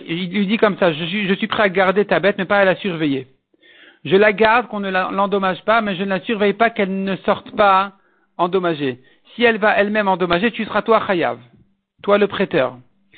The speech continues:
Voici que elle a endommagé le taureau du gardien, eh bien, le gardien dira au prêteur, « Tu es chayav,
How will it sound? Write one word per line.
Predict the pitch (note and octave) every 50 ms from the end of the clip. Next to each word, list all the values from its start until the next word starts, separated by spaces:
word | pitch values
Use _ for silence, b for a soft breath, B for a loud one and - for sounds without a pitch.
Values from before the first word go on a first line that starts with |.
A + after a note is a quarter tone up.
| B B B B B B
Voici | - E3+ G3+ G3 A#3+ B3 A#3+
que | - A#3+ A#3+ A3 G3+ F#3 E3+ - -
elle | E3+ F3
a | F#3+ G3+
endommagé | G3+ G#3+ G3+ G#3 G#3 F#3 E3 G3 A3 G#3 G3 E3+ - D#3
le | E3 F#3 F#3
taureau | - G#3 G3 G3+ G3+
du | E3+ F3 F3
gardien, | E3+ D#3+ D3 C#3+ B2 C#3+ C#3+ D3+ - B3+ C#4+ - _ _ _ _ _ _ _ _ _ _ _ _ _ _ _
eh | - E3 D#3+
bien, | D#3+ G3 A3 A3
le | G#3 G3+
gardien | G3 G#3 G3+ F#3 A3 A3 F#3+
dira | E3+ F#3+ F#3 G3
au | F#3+
prêteur, « | F#3 - F3+ D#3+ - A#3 A#3+
Tu | - - C4
es | C4
chayav, | - A#3+ A3+ G3+ F#3 F#3 F#3